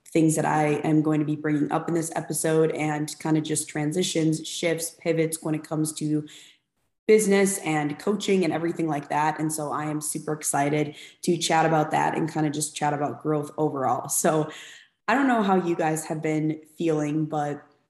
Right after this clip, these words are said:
wow, twenty twenty-two has been a year for me personally. Um, last year, if you guys, um, are new and you aren't really sure, last year was,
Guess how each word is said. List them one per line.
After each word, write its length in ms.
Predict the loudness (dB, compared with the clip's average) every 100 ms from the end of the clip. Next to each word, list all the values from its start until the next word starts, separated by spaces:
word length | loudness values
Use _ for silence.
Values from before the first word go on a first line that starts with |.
| _ _ _ _ _
wow, 540 | 0 0 0 -2 -8 -14 -20 _ _ -6
twenty 260 | 2 4 4
twenty-two 580 | 4 2 2 2 2
has 240 | 2 0 -2
been 600 | -4 -2 0 0 -2 -4 -4
a 60 |
year 380 | -4 -2 -2 -4
for 200 | -6 -4
me 280 | -2 -2 -2
personally. 800 | -4 -4 -2 -2 -2 -2 -4 -2
Um, 340 | 0 0 0
last 380 | 0 0 -2 0
year, 200 | 4 4
if 200 | 2 -2
you 100 | -4
guys, 380 | -2 -2 -2 -4 -4
um, 380 | -4 -4 -8 -12 _ _ _ -2
are 100 | 2
new 520 | 4 4 4 2 -2 -2
and 100 | 0
you 60 |
aren't 140 | 0 -2
really 200 | -2 -2
sure, 380 | -2 0 0
last 420 | -2 -4 -6 -6 -2
year 320 | 0 0 -2 -12 _
was, 680 | 0 2 4 4 2 0